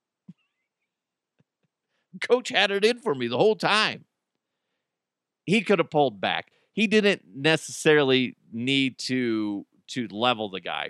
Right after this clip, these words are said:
But that being said, would it,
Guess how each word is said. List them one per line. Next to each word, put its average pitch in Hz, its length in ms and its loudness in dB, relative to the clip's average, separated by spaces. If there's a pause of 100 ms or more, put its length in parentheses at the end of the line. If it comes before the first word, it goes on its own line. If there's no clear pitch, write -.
But - 100 -10
that 202 160 2
being 220 240 -2
said, 139 640 0 (1300)
would 165 160 -4
it, - 100 -8